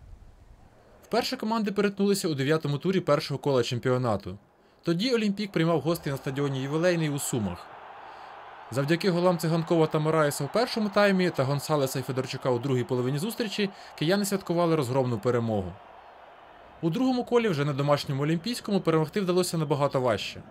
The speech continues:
Аж на другій доданій до матчу хвилині після кутового забив Артем Бєсєдін.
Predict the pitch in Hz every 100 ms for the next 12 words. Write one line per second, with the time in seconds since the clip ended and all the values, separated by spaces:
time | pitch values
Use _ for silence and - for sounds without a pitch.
0 | - - - - - - 139 143 170 202
1 | 190 160 165 151 147 135 147 147 165 -
2 | 196 240 196 160 - 160 - 180 190 170
3 | 165 165 139 131 139 131 123 - 117 95
4 | 87